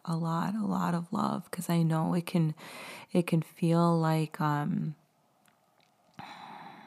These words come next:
almost relentless, like you're constantly having to protect your energy,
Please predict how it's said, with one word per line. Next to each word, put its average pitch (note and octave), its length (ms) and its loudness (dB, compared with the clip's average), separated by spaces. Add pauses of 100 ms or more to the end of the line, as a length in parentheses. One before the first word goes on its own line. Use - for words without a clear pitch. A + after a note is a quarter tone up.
(1400)
almost E3+ 440 4
relentless, E3 840 2
like D#3+ 240 -2
you're E3+ 100 0
constantly D#3 800 0
having D#3 560 0
to D#3 680 -2 (440)
protect E3 440 -2
your E3 120 0
energy, D#3 840 0